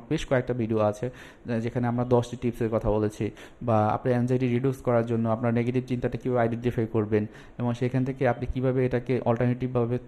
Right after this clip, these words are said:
উম, চিন্তা করবেন, সেই জিনিসগুলো কিন্তু এখানে বলা হয়েছে। আহ, এ-, এছাড়াও আমার YouTube চ্যানেল থেকে আমি ই-, এই যে লাইফস্টাইল, আহ, একটা চেঞ্জ যদি দরকার হয় সেটা কেন করবেন, কী প্রয়োজন, সেটিও কিন্তু আমি বলার চেষ্টা করি।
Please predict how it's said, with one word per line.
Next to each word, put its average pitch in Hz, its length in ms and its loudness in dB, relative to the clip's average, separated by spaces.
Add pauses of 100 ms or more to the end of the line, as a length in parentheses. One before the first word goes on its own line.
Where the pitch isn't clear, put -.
(200)
উম, 110 440 -2
চিন্তা 131 260 0
করবেন, 113 300 0
সেই 156 160 -4
জিনিসগুলো 156 400 -2
কিন্তু 139 220 -4
এখানে 120 200 0
বলা 110 220 4
হয়েছে। 107 280 0
আহ, - 520 -10
এ-, - 240 -2
এছাড়াও 151 540 0
আমার 139 240 0
YouTube 143 300 -2
চ্যানেল 151 280 -2
থেকে 151 220 0
আমি 127 180 2
ই-, 131 360 0
এই 127 140 0
যে 139 260 -2
লাইফস্টাইল, 143 680 -2
আহ, 127 680 -2
একটা 131 260 -2 (100)
চেঞ্জ 151 320 2
যদি 131 180 -4
দরকার 120 300 0
হয় 113 220 -2
সেটা 127 300 -2 (360)
কেন 170 240 4
করবেন, 110 420 0
কী 175 280 -2
প্রয়োজন, 110 420 2 (220)
সেটিও 180 280 0
কিন্তু 147 220 -2
আমি 131 160 0
বলার 117 240 2
চেষ্টা 110 300 -2
করি। 92 220 0